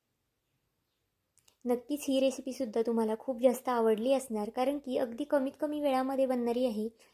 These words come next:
आणि तितकीच जास्त पौष्टिकसुद्धा आहे. रेसिपी आवडली असेल तर नक्कीच चॅनलला एक लाईक आणि एक सबस्क्राईब करून घ्या.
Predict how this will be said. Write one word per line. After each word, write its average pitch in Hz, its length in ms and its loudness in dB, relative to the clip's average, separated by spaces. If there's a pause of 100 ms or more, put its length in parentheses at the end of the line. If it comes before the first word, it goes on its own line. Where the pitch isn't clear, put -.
(180)
आणि 233 240 2
तितकीच 254 400 -4
जास्त 254 260 0
पौष्टिकसुद्धा 226 720 -4
आहे. 214 180 -4 (640)
रेसिपी 226 380 2
आवडली 220 420 4
असेल 240 400 2
तर 226 60 2
नक्कीच 220 360 -2
चॅनलला 220 400 2
एक 254 300 2
लाईक 220 260 0
आणि 220 180 0
एक 214 80 -6
सबस्क्राईब 226 420 -2 (100)
करून 214 240 0
घ्या. 226 160 -4